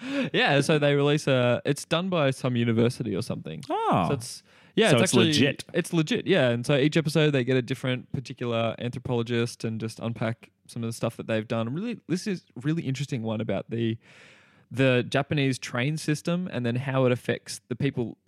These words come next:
Speaker 1: on it, but then also how suicide affects that when people jump in front of trains and the
Speaker 2: 'Cause
Speaker 1: difference they experience compared to if that happened in New York or if that happened in Australia.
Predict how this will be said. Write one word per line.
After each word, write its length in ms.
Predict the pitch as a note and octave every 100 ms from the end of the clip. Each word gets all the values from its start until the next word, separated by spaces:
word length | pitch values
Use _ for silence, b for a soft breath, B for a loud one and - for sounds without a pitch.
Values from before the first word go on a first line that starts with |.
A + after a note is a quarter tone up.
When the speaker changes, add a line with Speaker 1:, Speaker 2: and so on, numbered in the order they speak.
| -
Speaker 1:
on 160 | D#3
it, 160 | A#2 - b _
but 100 | C3
then 120 | C#3+ -
also 360 | F#3 - A2+
how 160 | A#2 A#2
suicide 560 | - G3+ F3 A2+ G2+
affects 380 | F#2+ - - -
that 240 | - F#2 -
when 140 | A#2+
people 200 | B2 C3
jump 200 | C3 D3+
in 40 | C#3
front 140 | A2+
of 60 | A2
trains 500 | G#2+ G2+ A#2+ - b b b -
and 160 | C#3
the 60 | C3
Speaker 2:
'Cause 100 | B2
Speaker 1:
difference 360 | D#3 E3 C3+ -
they 240 | C3+ E3+
experience 500 | D3 - B2 A2+ A2
compared 340 | - B2 A#2+ A2+
to 120 | A#2+
if 100 | A#2+
that 120 | A#2+ A#2+
happened 280 | A2+ A2+
in 100 | A2
New 80 | A2
York 380 | G#2+ B2 G#2+ -
or 100 | G2
if 100 | G#2
that 100 | F2
happened 240 | A2+ G2+ G2+
in 80 |
Australia. 560 | A#2+ - A2 G#2+ D#2